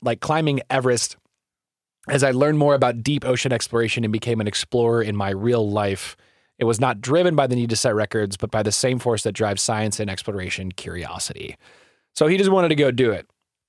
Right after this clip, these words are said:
And, uh, I think one of the most fascinating things about this whole trip is it highlights how insanely difficult it is to actually explore the bottom of the ocean.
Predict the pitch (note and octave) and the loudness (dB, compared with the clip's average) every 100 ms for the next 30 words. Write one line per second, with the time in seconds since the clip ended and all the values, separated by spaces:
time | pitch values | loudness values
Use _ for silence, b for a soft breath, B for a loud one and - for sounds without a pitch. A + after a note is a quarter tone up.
0 | _ _ D3 C#3 C3+ C3 C3+ C3 B2+ - | _ _ 0 2 2 0 0 -2 -2 -4
1 | - _ C3+ C3+ B2+ A#2 A2+ - _ _ | -8 _ -2 0 2 0 -4 -8 _ _
2 | _ _ - C3 F3 E3+ E3 C#3+ C3+ A#2+ | _ _ -8 -2 0 2 2 2 2 2
3 | B2 B2+ - B2 A#2 C3 A#2+ A2 A2 C3 | 2 0 0 0 2 0 0 0 -2 -2
4 | B2 A#2 G#2+ B2 A2 A2 G#2 A#2 D3+ - | 0 0 -2 -4 -6 -4 0 0 0 -4
5 | - - _ _ _ _ A2+ A#2+ A#2+ - | -10 -14 _ _ _ _ _ -2 0 0
6 | - - _ - - C3+ A2+ G#2+ - B2+ | -4 -6 _ -10 0 0 0 -2 0 0
7 | F#3 - A#2+ A#2+ A2+ - b b b b | 0 -4 -2 0 0 -2 b b b b
8 | - G#2+ - C3+ C#3+ C3+ A#2 - - - | -6 -4 0 0 2 2 0 -4 -4 -2
9 | A#2+ B2 A#2+ A2+ A2 - _ _ - B2 | 0 2 2 0 -2 -6 _ _ -4 -2
10 | B2 - B2+ B2+ B2 G#2 A2+ C3+ C#3 C#3 | -2 0 0 0 0 0 0 0 0 2
11 | C#3+ C#3+ C#3+ - B2 A#2+ A2 A2+ - A2 | 0 0 -2 -2 -2 -2 -2 -4 0 0
12 | A2 A2+ - - G#2 G#2+ C3+ D#3+ - - | 0 -2 -4 -2 0 2 0 0 -4 -2
13 | A2+ G#2+ A#2 G#2+ G2+ A2+ E3+ G3 | 0 2 2 0 0 0 2 0